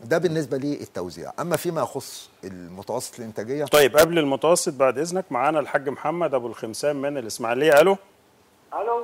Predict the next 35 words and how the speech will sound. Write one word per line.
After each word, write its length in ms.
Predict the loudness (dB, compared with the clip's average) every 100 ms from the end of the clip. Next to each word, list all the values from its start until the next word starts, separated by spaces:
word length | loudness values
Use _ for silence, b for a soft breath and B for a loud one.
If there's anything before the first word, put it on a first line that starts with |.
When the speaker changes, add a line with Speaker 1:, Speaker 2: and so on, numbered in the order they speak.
| -6 -8
Speaker 3:
السلام 220 | -4 -2
عليكم. 400 | 0 0 -2 -4 -12 -2
Speaker 2:
عليكم 460 | 4 6 4 2 0
السلام 400 | 2 6 6 6
ورحمه 180 | 2 2
الله 120 | 4
وبركاته. 520 | 4 4 4 4 0 -20 _ _ -6
Speaker 3:
يا 300 | 0 2 2 0
دكتور 260 | -6 -4 -4
حامد، 480 | -2 -2 -2 -4
انت 260 | -6 -4 -2
وضيفك 760 | -2 -2 -4 -2 0 0 -2 -4
منورين 680 | -4 -2 -2 -4 -4 -6
الشاشه 400 | -2 -2 0 -2
والله. 420 | -4 -2 -2 -2 -4 -4
Speaker 2:
ربنا 400 | -2 0 2 2
يحفظك 440 | 2 0 0 0
يا 60 | 0
حاج 180 | -2 -4
محمد. 420 | -2 -2 -2 -8 -14 _ -10
Speaker 3:
اعداد 460 | -6 -2 0 0 -2
منورين 420 | -6 -6 -8 -10
الشاشه، 360 | -4 -4 0 0
Speaker 2:
انت 140 | 4 4
Speaker 3:
الله 100 | 4
Speaker 2:
مش 80 |
Speaker 3:
يخليك. 180 | 6 8
Speaker 2:
زارع 120 | 8
كمثرى 480 | 8 4 4 4 8
يا 100 | 8
حاج 200 | 6 0
محمد 380 | -2 0 0 2
عندك 300 | 2 2 0
ولا 160 | -2 0
حاجه؟ 280 | -2 -4